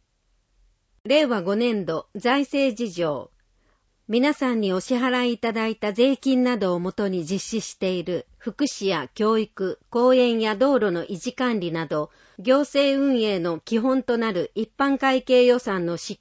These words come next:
行状況、また、市の借金や財産の状況についてお知らせします。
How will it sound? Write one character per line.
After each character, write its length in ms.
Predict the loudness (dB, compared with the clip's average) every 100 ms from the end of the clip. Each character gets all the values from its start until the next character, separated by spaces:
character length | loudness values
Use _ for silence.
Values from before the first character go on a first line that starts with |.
| 0
行 220 | 2 2
状 240 | 2 0
況、 420 | -2 -4 -6 -6 -10 _ _ _
ま 160 | -6 -4
た、 240 | -4 -6 -10 _
市 240 | -6 -2
の 120 | 0 0
借 220 | -4 -6 -4
金 240 | -2 -2
や 180 | -4 -2
財 240 | 0 0
産 280 | 0 -2 -2
の 100 | -2
状 200 | -2 -2
況 260 | 0 0 0
に 120 | -2
つ 160 | -2
い 100 | -4
て 220 | -2 -8 -8
お 80 | -8
知 140 | -6
ら 100 | -6
せ 160 | -6 -10
し 160 | -8
ま 120 | -10 -10
す。 200 | _